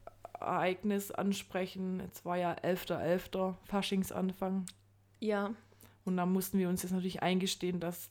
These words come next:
Speaker 1: dieses Jahr kein Fasching gibt, beziehungsweise nächstes Jahr.
Speaker 2: Ja, kein Fasching,
Speaker 1: Das ist traurig.
Speaker 2: Fasnacht,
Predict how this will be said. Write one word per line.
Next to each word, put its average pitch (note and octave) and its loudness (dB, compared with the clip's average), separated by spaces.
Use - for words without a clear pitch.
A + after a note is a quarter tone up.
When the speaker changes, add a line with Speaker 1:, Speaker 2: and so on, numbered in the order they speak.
Speaker 1:
dieses F#3 -2
Jahr F3+ 2
kein F#3 0
Fasching F3+ -2
gibt, G3 -4
beziehungsweise E3+ -6
nächstes E3 -8
Jahr. E3 -4
Speaker 2:
Ja, G#3 2
kein A3 0
Fasching, G#3+ 0
Speaker 1:
Das F#3 -6
ist F3+ -6
traurig. G3+ 6
Speaker 2:
Fasnacht, G3+ 2